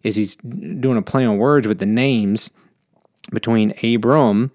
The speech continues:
which is exalted father, to Abraham, which is father of a multitude.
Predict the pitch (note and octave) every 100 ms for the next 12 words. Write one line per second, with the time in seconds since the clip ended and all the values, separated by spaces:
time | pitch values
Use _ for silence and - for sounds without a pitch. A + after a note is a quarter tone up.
0 | - _ G#2+ G#2+ A#2+ G#2 G2+ - A2+ A#2
1 | C#3 G#2+ F#2 _ _ - A2 G2 G2 G2+
2 | G2+ - - A#2+ G#2+ F#2+ B2 C3+ B2 G2+
3 | G2+ G#2+ - - G#2+ G2+ G2+ F#2+ G2 G2+
4 | A#2+ - F#2 - B1+ G1+